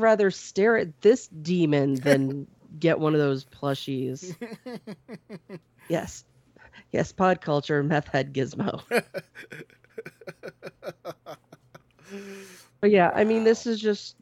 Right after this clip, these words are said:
Speaker 1: going back to show you that I, I get my hoarding and pack rat tendencies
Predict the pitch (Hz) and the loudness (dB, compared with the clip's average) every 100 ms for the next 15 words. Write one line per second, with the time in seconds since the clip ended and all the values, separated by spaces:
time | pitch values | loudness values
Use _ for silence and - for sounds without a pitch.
0 | 165 180 175 175 170 156 151 151 - 151 | -4 0 2 0 -2 0 0 0 -6 -12
1 | - - 143 143 143 135 139 143 - 151 | -10 -6 -4 -2 -2 -4 -4 -4 -4 -4
2 | 143 143 - 147 165 165 _ _ _ - | -2 -4 -2 -2 -2 -4 _ _ _ -20
3 | 160 - 190 208 - - 170 170 165 156 | -18 0 4 4 2 -2 0 2 0 -2
4 | - _ - - - 180 175 170 160 156 | -6 _ -18 -10 0 4 6 4 4 2
5 | 151 - 170 147 - 151 151 - 147 147 | 0 -4 -6 -6 -8 -6 -6 -2 -2 -2
6 | - 143 143 143 135 143 139 135 131 | -4 -2 0 -2 -4 -4 -2 -2 -6